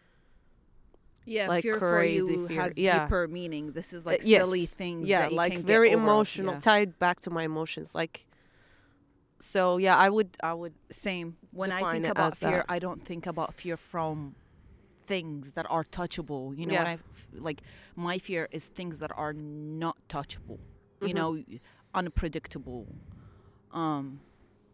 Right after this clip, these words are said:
Speaker 1: but that's usually how I think about fear too. And of course you can have fear from things, but, like,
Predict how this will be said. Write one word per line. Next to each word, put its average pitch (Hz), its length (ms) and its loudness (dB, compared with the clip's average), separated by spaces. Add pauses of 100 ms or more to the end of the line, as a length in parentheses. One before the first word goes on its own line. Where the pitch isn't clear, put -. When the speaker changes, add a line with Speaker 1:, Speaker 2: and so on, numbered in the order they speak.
(340)
Speaker 1:
but 156 180 -8
that's - 480 -6
usually 151 380 -4
how 147 200 -6
I 143 180 -2
think 147 220 -12
about 135 260 -6
fear 143 200 -10
too. - 240 -12
And 226 140 -4
of 254 160 -8
course 320 240 -4
you 220 40 -8
can 185 140 -6
have 180 180 -2
fear 185 220 -6
from 151 240 -8
things, 165 380 -10
but, 151 180 -6
like, 147 220 -8